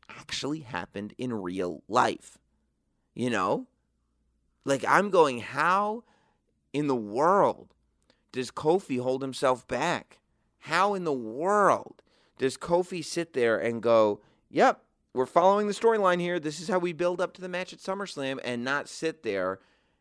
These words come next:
and look at this guy and go, "You bastard. Like, you did this for real, for real. You didn't just sit there." This isn't something where, where, where we're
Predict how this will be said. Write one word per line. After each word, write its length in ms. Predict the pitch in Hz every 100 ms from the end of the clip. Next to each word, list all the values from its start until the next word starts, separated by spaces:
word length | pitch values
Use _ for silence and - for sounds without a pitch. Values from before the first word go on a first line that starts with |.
| -
and 280 | 123 113 123
look 200 | 180 202
at 140 | -
this 280 | 107 101 -
guy 400 | 113 107 107 - _ _ _ _ _ _ -
and 120 | 104
go, 80 | 123
"You 220 | 110 147
bastard. 760 | 127 147 190 190 - 101 - _ _ -
Like, 380 | 131 117 - _ _ _ _ _ _ -
you 140 | 156
did 160 | 185 208
this 160 | 170 -
for 200 | 143 120
real, 340 | 113 214 247
for 180 | - 107
real. 360 | 82 78 - _ _ _ _ _ _ _ _ -
You 160 | 170
didn't 180 | 240 226
just 240 | 185 160
sit 240 | - 160 -
there." 340 | 139 127 113
This 200 | 139 175
isn't 460 | 220 208 160 - -
something 380 | 180 160 160 147
where, 300 | 127 120 82
where, 220 | 123 117
where 220 | 107 127
we're 220 | 117 113